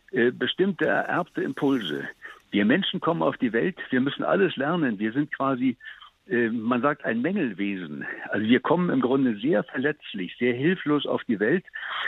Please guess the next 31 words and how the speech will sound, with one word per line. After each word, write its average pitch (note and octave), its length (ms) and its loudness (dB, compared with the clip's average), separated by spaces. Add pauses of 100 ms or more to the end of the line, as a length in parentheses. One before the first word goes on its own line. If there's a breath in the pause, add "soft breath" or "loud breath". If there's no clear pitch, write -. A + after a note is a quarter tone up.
(160 loud breath)
Und A2 160 2
wir B2+ 100 6
können G#2+ 400 4
eigentlich C3+ 560 0
nur F#3 260 4
überleben. C#3 640 0
Die G2+ 120 -4
Menschheit F3+ 520 0
kann C#3 160 2
nur C3+ 140 2
überleben, A#2 640 -2 (400 loud breath)
wenn C3 220 2
wir B2+ 120 6
begreifen, A2 760 2
wir C#3 180 2
alle F3+ 340 2 (120)
müssen D#3+ 440 0 (300 loud breath)
in A2+ 160 4
irgendeiner C#3 600 4
Form B2+ 420 0 (200 loud breath)
zusammenhalten. B2 840 0
Wir A2 100 2
müssen A2+ 240 -4
Ausgleiche D3 760 2
finden C#3+ 360 0
quasi. B2+ 460 2 (500 loud breath)
Wir A2+ 160 6
sind F3+ 300 4
quasi D3+ 420 2
dazu B2 320 -2
verurteilt, C3 800 0